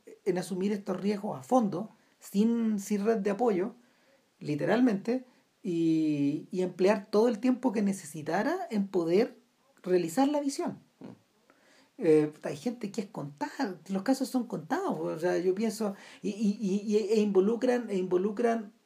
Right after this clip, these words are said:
Speaker 1: una desmesura, un sacrificio y al mismo tiempo un desgaste que es atroz. No estamos hablando, ponte tú, de gente como Bergman, que era capaz de trabajar en el teatro y en el cine con la
Speaker 2: Mm.
Speaker 1: capac-, con la,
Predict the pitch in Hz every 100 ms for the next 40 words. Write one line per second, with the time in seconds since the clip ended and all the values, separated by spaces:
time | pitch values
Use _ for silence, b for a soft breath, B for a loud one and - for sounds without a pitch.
0 | _ 208 208 190 170 165 165 151 214 254
1 | 247 220 202 190 165 147 220 226 247 220
2 | 190 196 196 196 202 196 175 151 196 208
3 | 196 196 156 156 226 - _ b b b
4 | b b - 151 - 175 196 196 202 208
5 | 214 202 202 196 208 214 202 190 180 -
6 | 202 196 180 160 147 185 220 240 208 202
7 | 202 190 170 196 202 196 175 156 151 208
8 | 226 - - 180 165 - 165 220 220 247
9 | 233 185 151 214 233 233 220 B B -
10 | 160 160 160 - 175 165 151 - 170 160
11 | 156 147